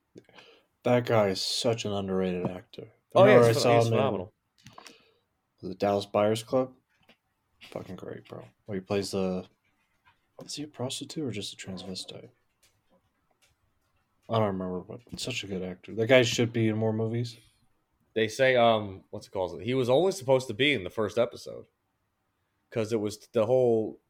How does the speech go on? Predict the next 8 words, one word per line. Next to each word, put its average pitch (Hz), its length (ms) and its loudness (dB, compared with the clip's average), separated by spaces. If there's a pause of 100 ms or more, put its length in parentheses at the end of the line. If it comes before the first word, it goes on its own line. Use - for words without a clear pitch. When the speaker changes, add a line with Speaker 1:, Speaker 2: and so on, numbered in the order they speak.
Speaker 2:
show 135 320 4
was 104 140 2
based 110 280 -2
off 104 220 0
of 95 180 -20 (320)
the 90 100 -8
short 104 400 -8
novel, 90 540 -6